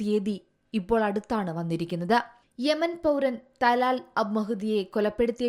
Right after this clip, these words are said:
കേസിൽ യമനിലെ ജയിലിൽ കഴിയുകയായിരുന്ന നിമിഷപ്രിയയുടെ വധശിക്ഷയാണ് ജൂലൈ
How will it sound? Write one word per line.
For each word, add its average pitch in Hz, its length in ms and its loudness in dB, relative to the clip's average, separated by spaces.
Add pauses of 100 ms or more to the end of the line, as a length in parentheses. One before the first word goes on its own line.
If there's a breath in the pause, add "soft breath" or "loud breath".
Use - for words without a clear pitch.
കേസിൽ 214 340 -2 (440 soft breath)
യമനിലെ 269 420 0 (140)
ജയിലിൽ 233 360 2
കഴിയുകയായിരുന്ന 220 720 0 (220)
നിമിഷപ്രിയയുടെ 233 800 -2
വധശിക്ഷയാണ് 208 720 -4 (500 loud breath)
ജൂലൈ 220 260 0